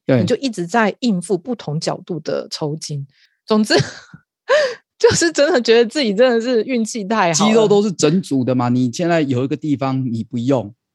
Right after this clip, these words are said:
Speaker 2: 那其实大家也都是在崩溃边缘，那只是说有部分他率先先崩溃，那你率先崩溃，你就会闪那一边，然后你就会让他的分量给其他人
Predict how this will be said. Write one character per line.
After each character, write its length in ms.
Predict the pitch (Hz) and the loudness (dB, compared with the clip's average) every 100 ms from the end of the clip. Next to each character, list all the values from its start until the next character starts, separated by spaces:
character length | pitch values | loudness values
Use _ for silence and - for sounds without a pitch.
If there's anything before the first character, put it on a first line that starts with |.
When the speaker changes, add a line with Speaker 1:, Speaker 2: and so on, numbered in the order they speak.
| _ _ - | _ _ -6
Speaker 2:
那 100 | 214 | -6
其 180 | - 147 | -4 -4
实 100 | 160 | 0
大 180 | 185 151 | 2 2
家 160 | 160 | 2
也 100 | 151 | 2
都 140 | 120 127 | 0 -2
是 140 | 147 | -2
在 200 | 135 135 | -2 -2
崩 220 | 120 131 | -2 -4
溃 200 | 127 135 | 0 -2
边 200 | 117 113 113 | -2 -4 -4
缘， 200 | 101 107 | -6 -4
那 160 | 160 156 | -4 -4
只 220 | - 131 | -6 -8
是 100 | 151 | -4
说 220 | 160 160 | 0 2
有 220 | 135 120 | 2 -2
部 220 | - 165 | -2 -4
分 220 | 135 151 131 | -2 -2 0
他 180 | 131 | -2
率 240 | 127 - 131 | -2 0 0
先 240 | - 135 | 0 -4
先 220 | 120 123 | -2 -4
崩 240 | 120 120 120 | -4 -6 -6
溃， 260 | 131 110 - _ _ _ _ - | -6 -6 -10 _ _ _ _ -4
那 80 | 208 | 2
你 140 | 151 | 2
率 180 | 160 180 | 2 2
先 160 | 180 | 2
崩 180 | 175 180 | 2 0
溃， 140 | 185 151 | 2 0
你 140 | 113 | 0
就 100 | 143 | 0
会 80 | 156 | -2
闪 640 | - - - - 113 110 | -2 -8 -8 -6 -6 -4
那 140 | 120 139 | -2 0
一 100 | 131 | -2
边， 320 | 131 123 127 | -2 -2 -2
然 100 | 113 | -4
后 260 | 110 135 113 _ _ - | -4 -4 -4 _ _ -2
你 120 | 131 | 0
就 140 | 175 | 2
会 80 | 185 | 2
让 260 | 185 175 147 _ _ | 2 0 -2 _ _
他 260 | - 160 160 | -6 -4 -2
的 120 | 127 | -4
分 260 | - 147 | -2 0
量 180 | 151 131 | 2 0
给 200 | - 110 | -2 -12
其 260 | - - 131 | -8 -6 -2
他 220 | 139 143 | 2 2
人 280 | 117 107 | 0 -4